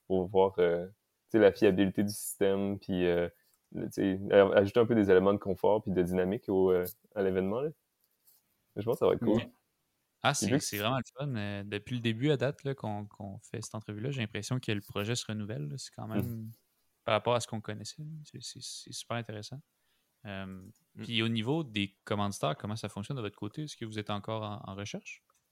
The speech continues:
Speaker 1: On est toujours en recherche, là. On n'a jamais assez d'argent à notre goût, là,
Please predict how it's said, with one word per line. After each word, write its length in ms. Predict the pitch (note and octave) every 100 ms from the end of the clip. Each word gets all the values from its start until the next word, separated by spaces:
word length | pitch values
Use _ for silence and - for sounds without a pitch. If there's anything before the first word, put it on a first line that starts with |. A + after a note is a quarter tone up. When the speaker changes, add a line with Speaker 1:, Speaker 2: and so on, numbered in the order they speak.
| _ _ _ _ _
Speaker 1:
On 160 | G2 G2
est 80 | G2
toujours 280 | B2 D3 D3
en 100 | G2+
recherche, 420 | F2+ - C3 -
là. 80 | D#3
On 120 | A2 F#2
n'a 180 | F#2+
jamais 240 | G2 G#2+ A#2+
assez 180 | A2+ A2+
d'argent 240 | G#2+ G#2+
à 40 |
notre 180 | A2+ G2
goût, 140 | G#2
là, 100 | B2+